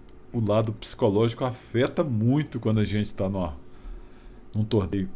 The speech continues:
muito forte, né? Fica difícil reagir. Isso foi mostrado em vários joga-, várias partidas. Mas vocês vão ver que o Agdamos era um bom jogador, realmente,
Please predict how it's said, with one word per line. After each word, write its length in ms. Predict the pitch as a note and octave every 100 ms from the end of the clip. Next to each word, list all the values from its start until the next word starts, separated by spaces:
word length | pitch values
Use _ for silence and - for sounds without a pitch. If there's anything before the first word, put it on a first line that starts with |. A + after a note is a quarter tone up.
| F#2
muito 300 | G#2 C3 B2+
forte, 480 | A#2 A#2+ D3+ - G#2
né? 100 | G#2
Fica 160 | -
difícil 560 | G#2+ G#2 - A#2+ E3 C3+
reagir. 520 | A#2 A2+ E2+ F2+ A2 - -
Isso 160 | E2+ -
foi 80 | F2
mostrado 440 | F2+ E2 F#2 F2
em 60 | F2
vários 320 | D#2 F#2+ F#2
joga-, 320 | G2+ A2 A2 -
várias 460 | F#2 F#2 F2 D2 -
partidas. 580 | G2 F2+ - D3 D3+ - - - - - - -
Mas 180 | F#3+
vocês 320 | F#3+ G3 G3+ G3
vão 160 | G3+
ver 200 | A#2 D3
que 100 | D3+
o 20 |
Agdamos 580 | E3 E3 A2+ A2+ D3+ - - -
era 240 | C3+ D3+ F#3
um 80 | F#3
bom 560 | C3+ F#2 E2+ A2+ F3+
jogador, 460 | G#3 F#3+ D3 G#2 D3
realmente, 580 | B2+ C3 G#2 F#2+ -